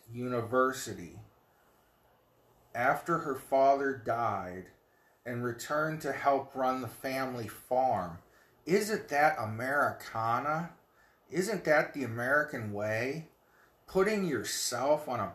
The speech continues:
back burner to help your family? And my God, what's more American than a farmer or a rancher?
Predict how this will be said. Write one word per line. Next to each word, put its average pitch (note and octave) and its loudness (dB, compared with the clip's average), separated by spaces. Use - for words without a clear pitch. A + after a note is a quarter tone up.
back A#2+ -2
burner C#3+ 0
to A#2 -4
help C#3+ 2
your B2+ 0
family? B2+ -4
And C#3+ -4
my D#3+ 4
God, D#3+ 2
what's G3 0
more F3+ 2
American A2 0
than C3+ 2
a A2+ 2
farmer D3+ 0
or A2+ 0
a G2+ -4
rancher? A#2+ -4